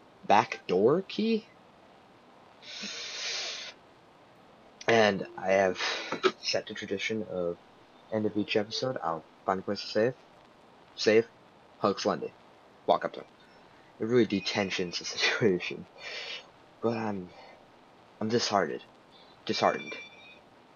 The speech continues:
But before I start, I wanna go on two things. First of all, I'm gonna keep resuming playing until I beat this game on this save. Just that's how long it's gonna last.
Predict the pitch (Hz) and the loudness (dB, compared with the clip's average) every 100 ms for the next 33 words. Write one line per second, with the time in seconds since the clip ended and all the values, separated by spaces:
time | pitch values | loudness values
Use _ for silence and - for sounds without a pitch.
0 | - - 95 113 - 151 143 95 107 - | -20 -12 -10 0 8 8 8 4 4 0
1 | - 98 92 87 - - - - 95 85 | -4 -2 -2 -6 -14 -20 -10 -2 0 0
2 | 80 - - - - - - - - - | -6 -16 -20 -20 -20 -20 -20 -20 -20 -20
3 | - - - 127 104 104 - - - - | -20 -6 2 4 4 2 -4 -10 -18 -16
4 | - - - 120 - 101 120 - - - | -16 -12 0 0 4 2 0 -16 -20 -20
5 | - - - - - - - 107 113 113 | -20 -20 -20 -20 -20 -20 -8 -2 0 2
6 | 110 - - - 110 101 107 110 104 - | 0 -2 -20 -8 -2 2 2 2 0 0
7 | 90 90 107 - - - - 95 90 - | -2 -2 -6 -14 -20 -20 -8 -6 -6 -8
8 | - 117 95 95 90 82 90 - - - | 2 4 4 0 -6 -6 -6 -8 -14 -20
9 | - - 85 80 - - 117 - - - | -10 -6 -6 -8 -8 0 2 4 2 0
10 | - - - - - - - - - 104 | -18 -20 -20 -20 -20 -20 -20 -20 -14 -6
11 | 98 101 110 104 98 90 - 85 - - | 2 2 4 2 2 -4 -8 -8 -8 -8
12 | - | -8